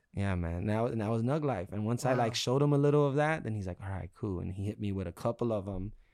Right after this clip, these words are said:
Speaker 1: that were kinda in that realm. And I
Speaker 2: Mm.
Speaker 1: was like, "Boom, we got, now we're, now we got a project," you know? Like, it's not just you having dope beats and me writing dope lyrics, you know?
Speaker 2: Mm-hmm.
Speaker 1: That's what I didn't want. Like, I'm like, I wanted you to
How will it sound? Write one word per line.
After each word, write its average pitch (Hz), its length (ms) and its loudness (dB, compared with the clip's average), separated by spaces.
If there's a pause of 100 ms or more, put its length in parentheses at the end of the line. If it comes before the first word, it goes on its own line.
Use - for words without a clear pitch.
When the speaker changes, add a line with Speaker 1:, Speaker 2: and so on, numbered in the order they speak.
(380)
Speaker 1:
that 113 180 2
were 104 100 0
kinda 120 380 0
in 117 220 2
that 90 220 -2
realm. 101 640 -2 (100)
And 95 140 -2
I 92 40 -2
Speaker 2:
Mm. 95 40 -2
Speaker 1:
was 95 120 -4
like, 85 200 -8
"Boom, 107 240 -6
we 90 100 -12
got, 95 280 -10 (100)
now 104 240 -2
we're, 127 140 0
now 113 300 -4
we 110 160 -4
got 101 200 -4
a 98 40 -8
project," 117 600 -4
you 95 80 -4
know? 101 160 -4
Like, 92 240 -6 (460)
it's 113 120 -2
not 117 200 -2
just 107 180 -2
you 117 120 2
having 110 260 2
dope 110 220 0
beats 123 260 0
and 110 80 2
me 107 100 4
writing 95 300 2
dope 90 200 0
lyrics, - 600 -2
you 95 80 2
know? 143 160 2
Speaker 2:
Mm-hmm. 135 180 -6 (320)
Speaker 1:
That's 101 200 0
what 101 80 0
I 90 100 2
didn't 113 280 2
want. 90 260 -2
Like, - 140 -8
I'm 95 120 0
like, 98 160 -2
I 87 60 -4
wanted 98 420 -2
you 104 120 -2
to 90 280 -6